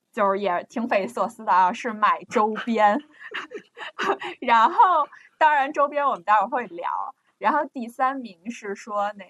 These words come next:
个去看烟花，然后旋转木马，感受这个氛围，就是迪士尼的这种氛围。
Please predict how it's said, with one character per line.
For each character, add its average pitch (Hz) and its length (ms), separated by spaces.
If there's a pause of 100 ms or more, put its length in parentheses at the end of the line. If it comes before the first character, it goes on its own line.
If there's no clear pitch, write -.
(140)
个 143 460
去 - 240
看 196 340
烟 202 320
花， 208 300
然 175 100
后 170 80
旋 185 240
转 208 120 (200)
木 208 200
马， - 240
感 - 220
受 208 220
这 196 120
个 190 100
氛 359 300
围， - 180 (340)
就 185 200
是 156 360 (120)
迪 180 140
士 269 200
尼 170 240
的 254 160
这 202 100
种 - 200
氛 269 260
围。 190 80